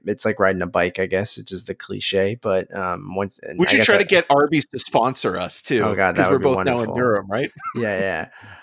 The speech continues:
Speaker 1: Uh, but that's a good jumping off point too. You mentioned, like, yeah, we are doing our first, you know,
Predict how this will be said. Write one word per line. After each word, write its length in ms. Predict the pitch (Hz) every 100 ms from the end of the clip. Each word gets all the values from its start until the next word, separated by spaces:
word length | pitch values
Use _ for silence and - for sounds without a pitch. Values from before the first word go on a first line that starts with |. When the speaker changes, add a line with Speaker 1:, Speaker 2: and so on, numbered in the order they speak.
| -
Speaker 1:
Uh, 120 | 151
but 120 | 170 214
that's 160 | 254
a 20 | 220
good 120 | 240
jumping 300 | 202 180 151
off 240 | 131 135
point 240 | - 120 104
too. 120 | 135
You 160 | 113 107
mentioned, 340 | 113 - 101
like, 180 | 104 107
yeah, 220 | 160 127
we 160 | 117 135
are 120 | 147
doing 260 | 143 143
our 100 | 131
first, 420 | 120 127 120 - 120
you 160 | 117
know, 260 | 107 95